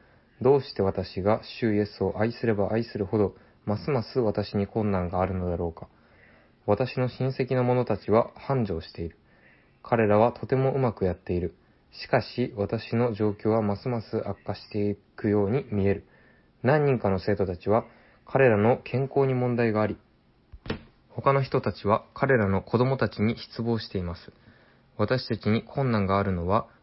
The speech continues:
神の裁きがご自身の家族から始まるからです。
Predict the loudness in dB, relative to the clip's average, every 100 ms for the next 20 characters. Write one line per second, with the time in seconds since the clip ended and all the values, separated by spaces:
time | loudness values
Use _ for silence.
0 | -6 -2 0 0 -2 -2 -2 -2 -2 0
1 | 0 2 0 0 -2 -2 -2 -2 -2 -2
2 | -4 -4 0 0 0 -8 -4 0 0 -2
3 | -6 -8 -10 -12